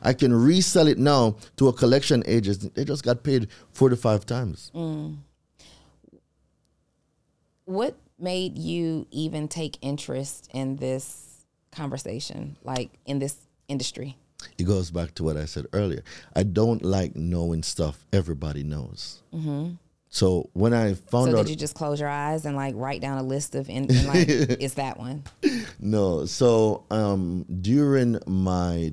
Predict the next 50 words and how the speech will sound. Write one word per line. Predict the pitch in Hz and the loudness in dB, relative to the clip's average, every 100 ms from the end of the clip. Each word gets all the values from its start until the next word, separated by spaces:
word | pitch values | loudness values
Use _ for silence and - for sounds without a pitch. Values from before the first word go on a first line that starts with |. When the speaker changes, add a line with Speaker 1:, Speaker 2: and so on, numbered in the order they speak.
| 76 | -4
Speaker 1:
discovery | 90 - - 95 78 | -6 -6 -2 -2 -2
phase, | 78 - 62 57 - - - - | -6 -6 -4 -4 -8 -14 -20 -2
when | 90 | 2
I | 95 | 4
was | 98 90 | 4 2
on | 87 | 0
a | |
journey | 80 95 87 | 0 0 0
to | 78 | -2
find | 78 - 82 | -4 0 0
myself, | 73 76 - 92 82 73 - | 0 -4 -2 -2 -2 -2 -2
I | |
was | 98 90 | 0 0
deployed. | 76 80 - 78 57 - - | -4 -8 -4 -4 -6 -14 -8
Speaker 2:
When | 156 | -6
was | 156 | -6
this? | 165 170 190 - | -6 -8 -8 -8
Speaker 1:
Uh, | - | -6
twenty | - - - | -4 0 0
twenty. | 95 95 82 71 | 0 -2 -4 -2
I | |
was | 87 85 | -2 0
in | 82 | -2
Kuwait. | 80 80 78 62 - _ - | -4 -4 -4 -4 -10 _ -18
Speaker 2:
Okay. | - 156 170 175 _ _ _ _ - - - | -12 -10 -10 -12 _ _ _ _ -12 -12 -4
Speaker 1:
So | - 92 | 0 2
I | 87 | 2
Speaker 2:
Why? | 95 | 0
Speaker 1:
dep-, | 85 - _ _ - - - | -2 -14 _ _ -20 -4 0
um, | 208 | 2
with | 110 117 | 2 2
the | |
military, | 117 120 87 82 71 | 2 2 2 -2 -2
I | |
deployed. | 76 80 80 67 - _ - - - | -4 -4 -4 -6 -10 _ -20 -20 -16
Speaker 2:
Okay. | - | -10
Speaker 1:
And, | 85 98 95 90 - - | -2 0 2 0 -2 -4
um, | 87 92 90 85 82 82 - - - | 0 0 0 0 -2 -4 -8 -6 0
before | 104 - 143 147 | 0 4 4 6
that, | 123 92 - _ _ _ _ _ _ _ _ _ - | 4 2 -4 _ _ _ _ _ _ _ _ _ 0
a | |
lot | 113 131 139 | 4 4 4
of | 135 | 2
things | 123 107 82 | 2 2 0
weren't | 85 90 73 | -2 -2 -4
going | 87 85 82 | -4 -2 -2
the | 80 | -2
way | 78 76 | -4 -4
I | |
wanted | 69 76 76 65 | -4 -4 -6 -6